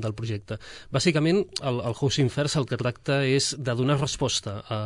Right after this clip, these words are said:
persones que estan en una situació de sensellarisme, que han fracassat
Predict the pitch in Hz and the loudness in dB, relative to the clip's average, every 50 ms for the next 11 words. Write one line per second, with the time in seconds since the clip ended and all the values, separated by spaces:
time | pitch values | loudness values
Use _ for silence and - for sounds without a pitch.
0 | 107 107 104 - 117 - - 131 131 - - - 123 117 120 - 117 - - 120 | -4 -4 -4 -6 -4 -2 -2 -2 -2 0 0 0 -2 -2 -2 -2 -4 -4 -2 -2
1 | 120 120 117 117 120 113 - 120 107 110 107 107 104 101 - 127 113 - 113 110 | -2 -2 -2 -2 -4 -4 -4 -4 -4 -4 -4 -4 -6 -4 -2 -2 -2 -2 -2 -2
2 | 107 104 143 151 - 185 185 190 214 - - - - - - - - - _ - | 0 2 0 2 2 0 -2 -2 -4 -8 -14 -18 -16 -18 -18 -20 -20 -6 _ 2
3 | 156 151 147 - 156 143 - 123 - - 131 117 113 - | 4 4 4 4 2 2 2 2 2 2 2 2 0 -2